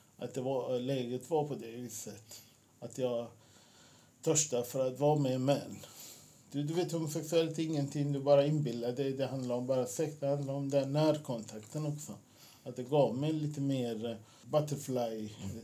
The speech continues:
Speaker 1: typ att man var kär i personen. Jag kunde vara kär i min lärare.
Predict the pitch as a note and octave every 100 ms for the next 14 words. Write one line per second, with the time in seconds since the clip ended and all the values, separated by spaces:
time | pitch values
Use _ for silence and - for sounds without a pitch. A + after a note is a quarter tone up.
0 | - B2+ - B2 - B2+ B2+ C3+ C3 -
1 | D3 C3 B2 B2 B2+ - B2+ - C#3 A#2+
2 | A#2 B2 B2+ D#3+ D#3+ D#3 D#3 F3+ E3 D3
3 | D#3+ E3+ F3+ E3 F3 B2+ A#2+ A#2+ C3